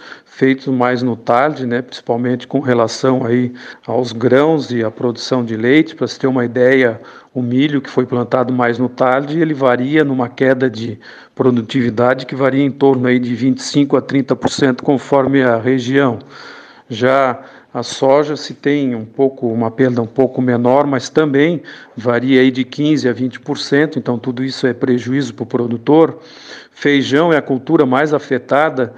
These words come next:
em torno de cinquenta por cento de queda, certo, na produção,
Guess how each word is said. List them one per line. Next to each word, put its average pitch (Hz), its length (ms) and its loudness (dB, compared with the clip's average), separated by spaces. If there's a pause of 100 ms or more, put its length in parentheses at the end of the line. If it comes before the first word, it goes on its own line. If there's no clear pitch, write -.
(400)
em 117 60 -14
torno 135 380 0
de 117 100 -8
cinquenta 143 580 -2
por - 180 -8
cento 147 340 -2
de 117 100 -8
queda, 143 720 2 (560)
certo, 127 500 -4
na 117 160 0
produção, 135 840 0